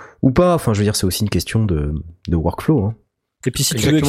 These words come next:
Speaker 2: expérimenter, poser un micro à l'autre bout de la pièce pour aller choper la
Speaker 1: Mhm.
Speaker 2: reverb de, du, du studio, et cetera, ben, c'est des choses que tu peux faire, euh, en plaçant des micros et, et pas forcément avec des plugins. Mais il y a pas de, il y a, il y a pas vraiment de, de règles. Tu fais comme tu
Speaker 3: Oui,
Speaker 2: veux.
Speaker 3: il y a, c'est pas, c'est,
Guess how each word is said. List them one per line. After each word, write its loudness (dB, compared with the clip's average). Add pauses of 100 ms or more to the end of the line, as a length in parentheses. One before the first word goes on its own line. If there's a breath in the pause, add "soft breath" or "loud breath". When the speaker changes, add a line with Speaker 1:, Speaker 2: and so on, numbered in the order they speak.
Speaker 2:
expérimenter, 0
poser 0
un 2
micro 2
à 2
l'autre 0
bout -2
de 0
la 2
pièce 0
pour -2
aller 0
choper 0
la 2
Speaker 1:
Mhm. 2
Speaker 2:
reverb 0 (260)
de, 0
du, -10
du -18
studio, 0
et 2
cetera, 0
ben, 0 (600 loud breath)
c'est -4
des 4
choses 0
que 2
tu -6
peux 0
faire, 2
euh, 0
en -2
plaçant -2
des 0
micros 0
et, -4
et -6
pas -2
forcément -2
avec -2
des -2
plugins. -2
Mais 2
il 2
y 4
a 0
pas 0
de, 2
il 0
y 2
a, 2
il -2
y 0
a 0
pas -2
vraiment 0
de, 2
de 0
règles. 0
Tu -16
fais 0
comme 0
tu 2
Speaker 3:
Oui, 4
Speaker 2:
veux. 0
Speaker 3:
il 0
y 2
a, -2
c'est -4
pas, -2
c'est, -2